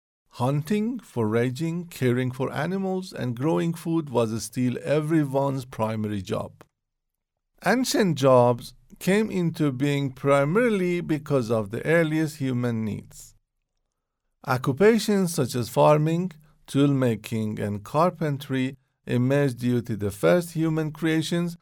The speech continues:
such as tools and agriculture. The economy of early villages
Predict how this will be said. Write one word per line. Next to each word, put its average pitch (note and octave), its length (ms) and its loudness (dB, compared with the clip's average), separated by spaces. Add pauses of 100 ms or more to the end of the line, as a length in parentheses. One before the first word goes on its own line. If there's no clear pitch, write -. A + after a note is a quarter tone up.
such B2+ 300 -4
as A#2 120 -4
tools F3 520 -2 (180)
and A#2+ 180 -4
agriculture. A2+ 720 -4 (800)
The B2+ 120 2
economy C#3 560 2
of B2 180 2
early D#3 320 2
villages B2+ 680 0